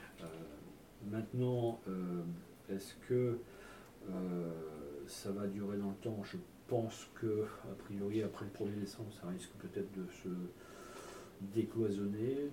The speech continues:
Peut-être qu'on sera encore limité au niveau des déplacements, mais je pense pas en soi que ça va changer beaucoup, beaucoup de choses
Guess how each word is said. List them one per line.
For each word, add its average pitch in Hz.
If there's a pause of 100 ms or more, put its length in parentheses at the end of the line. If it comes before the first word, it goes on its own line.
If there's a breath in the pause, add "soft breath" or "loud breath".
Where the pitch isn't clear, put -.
(280)
Peut-être 101
qu'on 104
sera -
encore 104
limité 98
au 104
niveau 98
des 90
déplacements, 107
mais 98
je -
pense 104
pas 131
en 104
soi 120
que -
ça 98
va 92
changer 104 (260)
beaucoup, 123
beaucoup 110
de -
choses 110